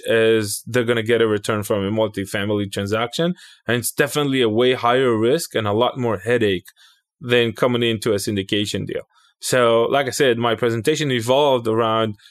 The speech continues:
risk and benefits and no headache. And you're gonna, eventually, we send them a check in the mail every quarter and they don't have to deal with anything. Like I said, a little bit stressful. And we did have,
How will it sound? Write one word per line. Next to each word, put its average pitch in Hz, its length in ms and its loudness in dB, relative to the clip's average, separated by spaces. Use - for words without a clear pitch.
risk 127 520 2
and 110 180 0
benefits 113 680 2
and 101 240 -2
no 127 180 2
headache. 113 520 2
And 101 200 -2
you're 104 80 -4
gonna, 117 220 -4
eventually, 107 640 -4
we 123 140 -2
send 151 180 -2
them 120 100 -2
a 95 40 -2
check 131 260 -4
in 117 100 -2
the 101 60 -4
mail 123 240 0
every 120 200 -2
quarter 123 400 2
and 98 120 -4
they 131 100 2
don't 160 200 2
have 151 200 -2
to 123 100 -4
deal 135 200 0
with 127 140 2
anything. 120 340 -2
Like 117 180 -2
I 117 40 0
said, 101 260 0
a 107 160 0
little 135 180 4
bit 143 140 2
stressful. 139 560 2
And 120 140 2
we 123 80 2
did 135 160 0
have, 131 400 0